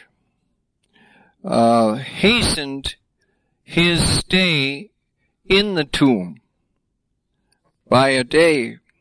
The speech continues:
He, she hastened his stay by one day. Because, you know, when he's,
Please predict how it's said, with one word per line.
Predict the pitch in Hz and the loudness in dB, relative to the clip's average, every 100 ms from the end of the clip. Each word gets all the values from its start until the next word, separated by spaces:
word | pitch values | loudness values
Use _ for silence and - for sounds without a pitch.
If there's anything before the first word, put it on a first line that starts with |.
| _ _ _ _ _ _ _ _ _ _ - _ _ | _ _ _ _ _ _ _ _ _ _ -20 _ _
He, | 110 107 117 139 - | -6 -4 -4 -8 -10
she | - - 120 113 | -8 -2 -2 0
hastened | 151 190 196 180 160 127 | 0 2 0 -4 -8 -8
his | 123 120 - | -2 0 0
stay | - 160 170 175 175 160 _ _ _ | -2 0 0 0 -2 -8 _ _ _
by | - 131 151 147 | 2 2 2 -2
one | 139 156 160 156 | -2 -2 0 -2
day. | 147 170 131 95 - _ _ _ _ _ _ _ _ _ _ _ _ | 0 2 0 -4 -12 _ _ _ _ _ _ _ _ _ _ _ _
Because, | - 127 - 156 147 - | -2 0 2 2 2 -2
you | 147 | -2
know, | 151 170 147 | 0 0 0
when | 135 127 | -2 -4
he's, | 160 175 156 - | -2 -2 -2 -6